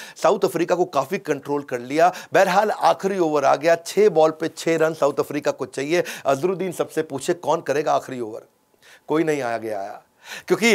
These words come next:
हार की घंटी अपने गले में बांधने को कोई तैयार नहीं था, कोई आगे नहीं आया। तेंदुलकर ने वॉलंटियर किया कि ठीक है, छह बॉल पे छह रन, आखिरी ओवर मैं करूंगा। और तेंदुलकर ने उस समय ऐसी बॉलिंग करी, ऐसी बॉलिंग करी कि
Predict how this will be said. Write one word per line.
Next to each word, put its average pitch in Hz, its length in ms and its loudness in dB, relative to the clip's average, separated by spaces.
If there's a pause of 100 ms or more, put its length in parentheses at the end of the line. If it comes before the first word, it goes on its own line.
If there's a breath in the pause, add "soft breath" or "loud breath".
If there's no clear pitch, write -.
हार 240 420 4
की 277 180 2
घंटी 220 320 0
अपने 233 240 2
गले 196 280 6
में 226 140 2
बांधने 202 300 2
को 196 80 0
कोई 208 240 4
तैयार 175 340 4
नहीं 180 100 -4
था, 190 120 2
कोई 196 240 2
आगे 180 240 4
नहीं 156 160 -4
आया। 170 200 2
तेंदुलकर 165 460 -2
ने 196 100 -2
वॉलंटियर 165 500 2
किया 196 240 2
कि 185 120 0
ठीक 214 280 -4
है, 165 180 0 (440 loud breath)
छह 180 160 4
बॉल 190 160 6
पे 175 160 2
छह 185 200 2
रन, 202 160 4
आखिरी 165 360 2
ओवर 151 160 2
मैं 131 180 -4
करूंगा। 107 420 -12 (280 loud breath)
और 190 100 4
तेंदुलकर 202 460 2
ने 226 80 4
उस - 140 -2
समय 202 200 0
ऐसी 143 320 0
बॉलिंग 147 360 0
करी, 165 260 -2
ऐसी 131 260 -2
बॉलिंग 147 300 -4
करी 139 280 -2 (300 loud breath)
कि 214 140 6